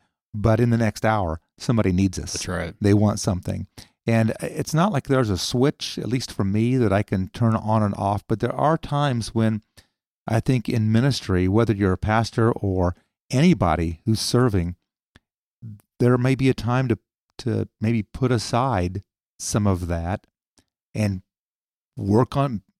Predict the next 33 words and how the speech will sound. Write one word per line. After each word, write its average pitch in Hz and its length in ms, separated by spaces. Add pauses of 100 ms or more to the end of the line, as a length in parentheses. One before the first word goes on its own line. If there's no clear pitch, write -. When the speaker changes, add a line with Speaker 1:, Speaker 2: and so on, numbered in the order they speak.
(340)
Speaker 1:
dealing 120 340
with 127 160
it 160 80
later. 113 420 (260)
But 90 120
right 101 300
now, 120 240
in 113 200
the 113 60
immediate, 110 520 (280)
Speaker 2:
Yep. 87 180
Speaker 1:
there 107 200
is 101 160
somebody 95 440
in 92 140
need. 107 300 (260)
Speaker 2:
Yep. - 200
Speaker 1:
Uh, - 180
how 104 180
do 160 60
you 180 120
do 101 220
that? - 220 (760)
Speaker 2:
I, 123 120 (340)
I 127 80
think, - 760
uh, 98 240 (140)
to, 113 140
to - 280
keep - 260
our 98 160
eyes, 101 540 (100)
like, 104 140